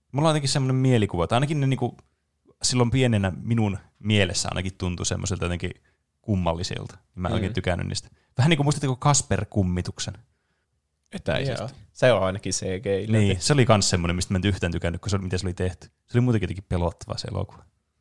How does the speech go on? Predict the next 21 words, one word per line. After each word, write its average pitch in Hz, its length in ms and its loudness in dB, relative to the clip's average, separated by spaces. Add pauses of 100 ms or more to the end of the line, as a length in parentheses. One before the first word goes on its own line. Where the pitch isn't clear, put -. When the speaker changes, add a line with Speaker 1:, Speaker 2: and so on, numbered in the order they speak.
Speaker 2:
Mm. 117 100 -10 (180)
Speaker 3:
Siinä 87 120 -2
oli 78 80 -8
kummitus. 80 600 -10 (140)
Speaker 1:
Niin, 90 360 -2
ehkä 92 220 -6
sen 85 160 -2
takia. 87 200 -8 (840)
Speaker 2:
Kauhuelokuva. 98 800 -8 (760)
Speaker 3:
Ihan 82 240 -6
jännä. 87 180 -10 (120)
Kai 92 200 -4
se 98 200 -10
vois 95 180 -8
katsoa - 320 -8 (100)
tuon 82 160 -8 (120)
Ghostbustersinkin, - 880 -10 (320)
minkälainen 82 480 -4
siitä - 200 -8
tulee. 87 220 -10 (960)
Sitten - 340 -2